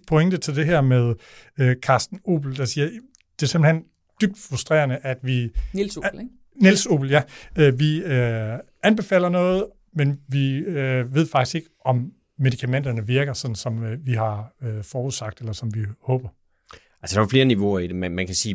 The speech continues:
Speaker 3: på, i de regionale lægemiddelkomiteer og så videre, følger man jo ret meget op på, om man faktisk gør, som der er anbefalet. Så, så, så den del sker der jo en, en, en monitorering på. Jeg er da også, øh, på mange måder enig i hans kritik om, altså sådan noget som det der sygehusmedicinregister, det har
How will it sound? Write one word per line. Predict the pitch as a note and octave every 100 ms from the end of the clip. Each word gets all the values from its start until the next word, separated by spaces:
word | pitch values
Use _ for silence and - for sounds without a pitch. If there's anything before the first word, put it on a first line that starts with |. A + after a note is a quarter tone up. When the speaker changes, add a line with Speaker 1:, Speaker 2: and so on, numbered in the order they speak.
| -
Speaker 3:
på, | G2 F2+ D2+ -
i | E2
de | F2+ F2
regionale | G#2+ G2+ E2+ E2
lægemiddelkomiteer | F2+ G2 F2+ - D#2+ C#2+ E2+
og | D#2
så | E2
videre, | F2 F2
følger | - G#2+ F#2
man | F#2
jo |
ret | E2+ F2
meget | F2 E2+
op | D#2+ -
på, | G#2 F2+
om | D#2+
man | D2+
faktisk | D2+ D2+ D2+ -
gør, | C#2
som | - D2
der | C#2+
er |
anbefalet. | C2+ C#2 D#2 - A1
Så, | -
så, | -
så | E2 D#2+
den | A2 G#2
del | A2 G2+
sker | - - G#2
der | G2+
jo | D#2+ D#2
en, | E2
en, | D2 D#2 -
en | D#2 C#2+
monitorering | D2+ D2+ - D2+ E2 D#2
på. | E2 D#2 - - - - - -
Jeg |
er | F2
da | G#2
også, | B2+ C3+ A2
øh, | F2 E2+ D2+ F2 - - _
på | D#2+
mange | C#2+ E2+
måder | E2+ F2
enig | F2+ G2+
i |
hans | F2 -
kritik | F#2+ - F#2
om, | F2+ -
altså | E2+ F2+
sådan | A#2+
noget | A2+
som | G2+ - - - - - _
det | G2
der | G2+
sygehusmedicinregister, | - A#2+ B2+ G#2+ F#2+ F#2+ E2 - F#2 D2+ C#2+ D#2+ - C#2
det | F2
har | E2+